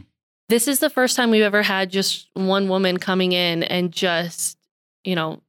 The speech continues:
for lack of a better words, just being a boss of, of how, eh, you know, her leadership style and the level of excellence that she brings for everything. So, uh,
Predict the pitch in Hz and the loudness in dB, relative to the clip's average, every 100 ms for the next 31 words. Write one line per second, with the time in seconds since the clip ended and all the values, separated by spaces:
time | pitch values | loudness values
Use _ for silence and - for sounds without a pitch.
0 | _ _ - - 190 190 190 180 175 175 | _ _ -10 -2 0 0 0 0 2 2
1 | 180 - 196 180 190 180 170 156 143 - | 2 0 -2 -2 0 0 0 0 0 -4
2 | - 185 170 - _ - 175 175 180 175 | -4 -4 -4 -10 _ -6 -4 -2 0 0
3 | - - 180 196 175 160 202 180 180 180 | -2 -4 -4 0 0 0 0 0 2 0
4 | 175 180 - 175 175 175 165 170 _ _ | 0 -4 -4 -4 -2 0 0 -2 _ _
5 | _ - 185 170 170 - 170 190 180 175 | _ -4 -2 0 -2 -4 -4 0 2 2
6 | 175 - 175 - 180 170 - - 190 180 | 0 0 -4 -2 0 0 -2 -2 0 0
7 | 180 180 208 - - - 175 170 190 214 | 2 2 0 -2 -4 -4 -2 0 0 2
8 | 214 233 - | 2 2 2